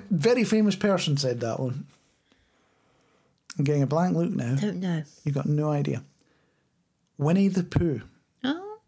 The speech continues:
Speaker 1: That, that's, that's, that's quite, um, quite good from Winnie the Pooh. I always say,
Speaker 2: Yeah.
Speaker 1: you know, I did something you take through life. People, people say nothing is impossible, but I do nothing every day.
Speaker 2: <laughs>
Speaker 1: And I'm quite happy about it. Maybe, well, actually, no, I wouldn't be too happy about it if I did nothing ev-,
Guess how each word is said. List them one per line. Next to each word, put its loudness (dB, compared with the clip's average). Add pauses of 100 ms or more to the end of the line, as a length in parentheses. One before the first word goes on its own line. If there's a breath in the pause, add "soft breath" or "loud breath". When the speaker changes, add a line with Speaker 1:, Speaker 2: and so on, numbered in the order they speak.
Speaker 1:
That, -2
that's, 2
that's, 2
that's 2
quite, 0
um, 0 (220)
quite 2
good 2
from 2
Winnie 2
the 2
Pooh. 0
I 4
always 2
say, 2
Speaker 2:
Yeah. 2
Speaker 1:
you 2
know, 2
I 2
did 2
something 2
you 4
take 0
through 0
life. 2 (540 loud breath)
People, 0
people 2
say 2
nothing 4
is 4
impossible, 2 (420 loud breath)
but 4
I 6
do 4
nothing 2
every 0
day. 2
Speaker 2:
<laughs> 0
Speaker 1:
And 4 (160)
I'm 2
quite 6
happy 2
about -2
it. -12
Maybe, 4 (220)
well, -4
actually, -2
no, 2
I 0
wouldn't 0
be -8
too -2
happy -4
about -4
it -2
if -6
I -4
did -2
nothing -2
ev-, -2